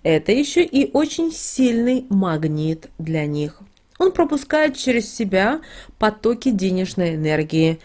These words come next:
Эта энергия обладает очень большой силой. Она способна притянуть в жизнь своего владельца большое количество денежных потоков,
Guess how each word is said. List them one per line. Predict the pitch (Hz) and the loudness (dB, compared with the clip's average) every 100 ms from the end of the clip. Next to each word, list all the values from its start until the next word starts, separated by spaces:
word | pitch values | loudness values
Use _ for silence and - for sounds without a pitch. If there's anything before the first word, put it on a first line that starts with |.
| - - - | -20 -18 0
Эта | 392 392 359 | 2 6 6
энергия | 226 170 165 196 240 | 6 4 0 0 2
обладает | 262 214 208 196 247 294 294 - | 4 4 4 4 2 0 -2 -4
очень | 180 208 208 220 226 | 2 4 4 2 -4
большой | 160 147 143 - 165 156 - - | -2 -2 -4 -4 -2 -2 -4 -16
силой. | - - 185 190 165 156 - - - - | -14 -6 0 2 2 0 -6 -20 -20 -4
Она | 208 294 | 2 2
способна | 392 - 359 - 277 240 247 | 2 0 0 2 2 4 2
притянуть | 262 214 202 196 294 - | 0 -2 0 0 0 -2
в | 196 170 | -6 -4
жизнь | 175 196 208 202 - | -2 0 0 -2 -8
своего | - - 170 170 262 | -12 0 0 2 2
владельца | 320 277 208 156 139 143 - 269 330 - - - - | 4 2 2 0 -2 -2 -2 -2 -2 -10 -18 -18 -4
большое | 185 190 - - 202 269 | 0 0 0 0 2 2
количество | 294 - 151 143 - 202 - 196 | 2 0 0 0 -4 -6 -2 -2
денежных | 147 139 151 156 156 - | 0 -2 -4 -4 -6 -4
потоков, | 143 156 147 110 | -6 -4 -6 -6